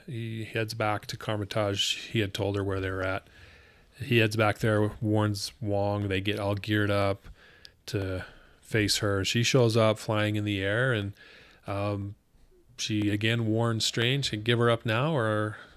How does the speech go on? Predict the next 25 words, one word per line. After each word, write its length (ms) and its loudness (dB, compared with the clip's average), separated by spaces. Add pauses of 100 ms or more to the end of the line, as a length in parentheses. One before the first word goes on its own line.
(180)
face 180 -4
the 80 -6
consequences. 840 -4 (600)
And 100 2
there's 180 6
this 120 2
big 240 4
magical 500 2
duel 400 4
because 240 -4
Strange, 600 -2 (140)
they 120 0
don't 140 0
wanna 160 2
give 160 2
her 120 0
up 140 -2
'cause 160 -6
they 80 0
know 380 0 (480)
that 180 -6
once 720 0
Wanda 460 0
takes 420 -4
America, 680 0